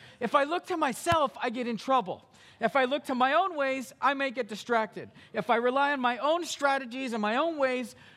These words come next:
it, it can get discombobulated. But when I look to an extraordinary God who can do anything and get hooked up with him, he makes life absolutely extraordinary. And that's what I wanna talk about these next three weeks. I wanna encourage you, uh, to bring your Bible,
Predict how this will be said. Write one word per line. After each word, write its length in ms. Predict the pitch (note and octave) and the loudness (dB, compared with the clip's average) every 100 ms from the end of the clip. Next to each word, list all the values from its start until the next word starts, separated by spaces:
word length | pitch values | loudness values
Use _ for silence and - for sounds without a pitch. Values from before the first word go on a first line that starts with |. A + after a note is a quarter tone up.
| - | -10
it, 100 | C4 | -4
it 160 | C#4 B3+ | -4 -2
can 160 | C4 | -2
get 180 | A#3+ A3 | -2 0
discombobulated. 960 | A#3+ B3 C4 A3 B3 A#3 G#3+ F#3+ D#3+ C#3+ | -2 -2 -4 0 0 0 -2 -4 -4 -4
But 160 | B3 | -2
when 140 | A3+ C4 | 0 2
I 80 | |
look 220 | C4 D#4 - | 0 -2 -4
to 160 | C#4+ | -2
an 100 | C4 | -2
extraordinary 760 | A#3 - D4 D#4+ E4+ D4+ C#4+ B3+ | -2 -4 2 4 4 0 0 0
God 440 | F3+ C#4+ C4 G#3 - - - | 0 0 0 -4 -10 -18 -4
who 140 | C4 | -2
can 120 | C4+ | 0
do 200 | A#3 A#3+ | 2 4
anything 600 | D#4+ F#4+ D#4+ C#4 B3 A3+ - - | 4 2 -2 -2 -2 -4 -8 -4
and 180 | A3 G#3+ | -2 2
get 100 | A#3 | 2
hooked 260 | A#3+ D#4 D#4 | 2 2 2
up 120 | D4 | 0
with 140 | C#4+ | -2
him, 460 | B3 F#4 F#4+ C#4+ C4 - - | -2 0 2 2 -2 -8 -8
he 180 | - D#4+ | 0 0
makes 320 | D4 B3+ - | 2 -2 -2
life 320 | A#3+ A3 G#3 - | 0 0 -2 0
absolutely 760 | G#3+ A3+ A#3+ G#3 G3 F#3 E3 - | 0 0 -6 -4 -2 -2 -6 -6
extraordinary. 800 | D#3+ - F3 D3+ C3 A#2+ A2 G#2 - - - | -10 -4 -2 -2 -4 -8 -10 -12 -18 -18 -6
And 100 | G#3 | 0
that's 200 | C4 C#4 | 0 0
what 120 | C#4 | 0
I 60 | C#4 | 2
wanna 240 | C4 B3 | -2 -4
talk 280 | - B3 B3 | -2 -2 0
about 220 | A3 G3 | -2 -2
these 180 | G3+ G3 | -4 -4
next 260 | G#3+ - | -6 -6
three 180 | A3 A3 | -4 -2
weeks. 260 | G#3+ F#3+ - | 0 -2 0
I 100 | G#3+ | 0
wanna 200 | A#3+ A#3 | 0 -4
encourage 420 | G3 A3+ A#3+ G#3+ | -4 -2 -2 -2
you, 280 | A3 A#3 A3+ - - - | -2 -4 -4 -12 -20 -6
uh, 160 | G3 G3 | -2 -2
to 160 | - | -2
bring 280 | F3 A3 C4 | -2 0 0
your 120 | C#4 | 0
Bible, 420 | A#3+ B3+ C4 C4+ | 2 2 2 -2